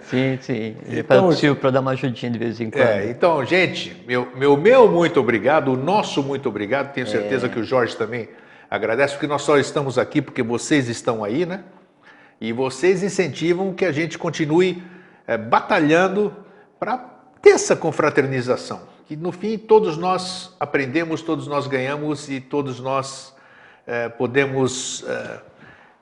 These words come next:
Speaker 2: é, chegar no fim do dia, fazer a nossa reflexão e dizer, "Puxa vida, eu fiz um dia, eu tive um dia produtivo, eu fiz alguma coisa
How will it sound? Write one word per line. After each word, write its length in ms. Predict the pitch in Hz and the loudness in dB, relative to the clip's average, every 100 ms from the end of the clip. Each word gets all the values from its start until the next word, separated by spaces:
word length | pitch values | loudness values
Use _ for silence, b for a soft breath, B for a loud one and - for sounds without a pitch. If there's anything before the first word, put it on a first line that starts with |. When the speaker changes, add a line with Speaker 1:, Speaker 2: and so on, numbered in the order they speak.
| B | B
Speaker 2:
é, 160 | 123 117 | -18 -14
chegar 260 | - 135 139 | -4 0 0
no 60 | |
fim 160 | 131 143 | 0 -2
do 140 | 131 | -2
dia, 280 | 113 135 170 | -2 2 4
fazer 260 | - 131 139 | 4 2 2
a 40 | |
nossa 220 | 135 131 | 0 0
reflexão 520 | 127 131 131 117 - 160 | 0 0 0 -2 -2 -2
e 20 | |
dizer, 420 | 147 135 127 117 | 0 4 4 4
"Puxa 300 | 165 170 160 | 2 0 0
vida, 500 | 113 120 98 95 92 - - | 0 -2 -2 -6 -10 -16 -8
eu 160 | 120 | -6
fiz 540 | 127 - 135 139 139 147 | -6 -8 -2 -2 -2 -8
um 160 | 147 | -8
dia, 300 | 135 113 127 | -8 -4 0
eu 80 | 131 | 0
tive 260 | 127 160 135 | -2 -6 -6
um 120 | 127 | -8
dia 440 | 107 123 143 147 139 - - | -8 -4 -2 -2 -4 -4 2
produtivo, 640 | 269 320 - - 117 104 | 6 6 4 2 0 0
eu 80 | 110 | -4
fiz 260 | - 156 147 | -2 0 0
alguma 380 | 123 202 269 - | 0 -4 -8 -6
coisa 600 | - 175 165 175 170 | 0 2 2 -2 -6